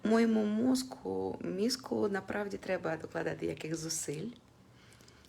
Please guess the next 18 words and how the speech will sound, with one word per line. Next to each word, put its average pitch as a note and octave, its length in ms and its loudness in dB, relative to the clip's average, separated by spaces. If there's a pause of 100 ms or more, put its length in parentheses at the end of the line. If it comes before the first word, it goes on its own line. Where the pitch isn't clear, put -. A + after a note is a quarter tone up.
(220)
але G#3 300 0
не A3 120 4
мені. G3+ 480 0 (3250)
Тому G3+ 380 0
що C#3+ 540 0 (1600)
це G3+ 260 0
від G3+ 180 -10
серця. - 460 -6 (920)
Все, - 260 2
що G#3+ 200 2
ми G3+ 120 0
робимо F#3+ 460 -4
від F#3 120 -6
серця, - 520 -6
ми F#3+ 160 -4
не F#3+ 140 -2
докладаємо F3 840 -8
зусиль. - 460 -10